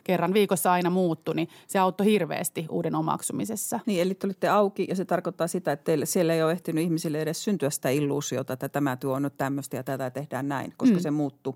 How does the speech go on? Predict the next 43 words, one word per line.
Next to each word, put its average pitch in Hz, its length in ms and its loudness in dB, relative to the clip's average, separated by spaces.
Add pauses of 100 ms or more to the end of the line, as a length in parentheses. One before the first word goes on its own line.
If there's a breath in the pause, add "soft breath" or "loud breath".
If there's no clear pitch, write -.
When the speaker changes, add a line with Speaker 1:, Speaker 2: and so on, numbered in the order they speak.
(140)
Speaker 2:
viikoittain 127 480 0
ainakin, 127 220 -2
että - 80 -12
siinä 143 180 0
tuli 151 160 -4
koko 156 240 -4
ajan 120 260 -6
muutosta. - 540 -6
Speaker 1:
Niin, 240 200 4
ja 185 80 4
sitten 196 340 2
ihan 277 260 4
semmoista, 247 340 4
niin 220 160 0
kuin, 220 80 4
että 220 160 -2
huomasi, 220 280 2
kuinka 220 220 2
paljon 220 400 2
se 196 120 0
vaan 196 160 4
niin 190 120 0
kuin 196 140 0 (320 loud breath)
Finiavelin 190 440 6
aluksi 175 180 2
kaksi 208 200 0
vuotta 175 220 0
on 180 40 0
kuitenkin 190 360 2
sit 190 160 -6
tavallaan 175 380 4
aika, 175 240 2
mistä 170 220 -2
mä 175 100 6
muistan 180 440 2
vielä 165 260 0
sen 175 240 -2
alun, 180 420 0 (140)
että 185 140 0
minkälaista 170 520 4
se 170 120 0
oli 170 140 0
aluksi. 170 500 0